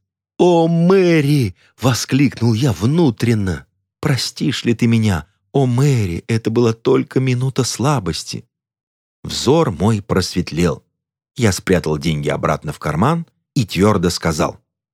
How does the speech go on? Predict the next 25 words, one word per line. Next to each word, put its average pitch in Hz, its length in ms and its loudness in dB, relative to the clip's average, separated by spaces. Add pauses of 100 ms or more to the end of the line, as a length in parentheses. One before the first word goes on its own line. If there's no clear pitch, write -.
«Нет, 104 520 0
друг 78 340 -4
мой, 78 340 -2 (460)
это 156 260 2
было 123 280 2
бы 117 160 -2
преступлением 90 960 -2
в 69 80 -6
отношении 82 680 0
вас. 78 440 -4 (300)
Такая 95 380 0
драгоценная 92 840 0
вещь 85 320 0
за 76 140 -2
гроши? 85 600 -4 (360)
О, 143 160 2
нет, 78 380 -4 (360)
я 139 180 2
дам 120 300 2
вам 101 180 4
рекомендательное 92 920 0
письмо 98 500 -2
к - 120 -8
одному 151 400 0
моему 110 440 0